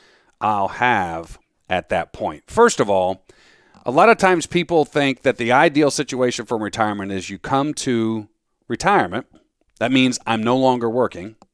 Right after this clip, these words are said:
or I'm drastically reducing my workload, which means my pay goes down.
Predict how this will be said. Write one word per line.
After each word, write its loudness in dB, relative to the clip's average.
or 2
I'm -2
drastically -2
reducing -8
my -10
workload, -12
which -10
means -4
my -2
pay -2
goes -6
down. -14